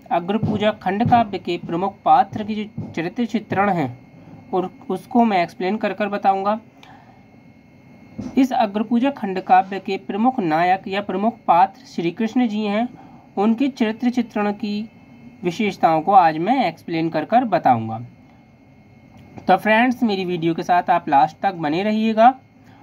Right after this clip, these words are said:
और जो भी channel पर नए हैं वो मेरे channel को subscribe कर लीजिए और bell icon पर click करिए, जिससे मेरी आगे आने वाली video का notification आप तक पहुंच जाए।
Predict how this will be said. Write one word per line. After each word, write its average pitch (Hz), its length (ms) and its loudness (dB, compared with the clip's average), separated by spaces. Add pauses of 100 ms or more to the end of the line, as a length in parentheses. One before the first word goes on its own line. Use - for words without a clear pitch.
(240)
और 180 220 4
जो 170 160 -4
भी 202 100 -2
channel 180 280 -2
पर 185 140 2
नए 165 220 0
हैं 226 240 2
वो 180 400 -2 (220)
मेरे 156 140 -4
channel 160 220 -2
को 170 100 -8
subscribe 165 480 0
कर 214 140 -2
लीजिए 214 440 -2
और 185 240 -2
bell 156 280 2
icon 170 280 0
पर 180 180 -2
click 156 340 -8
करिए, 208 280 -4 (340)
जिससे 220 280 2
मेरी 247 220 4
आगे 160 280 2
आने 165 220 -2
वाली 175 200 -6
video 165 300 -4
का 190 100 -6
notification 165 800 -4 (280)
आप - 220 6
तक 247 220 2
पहुंच 165 200 -2
जाए। 123 340 -4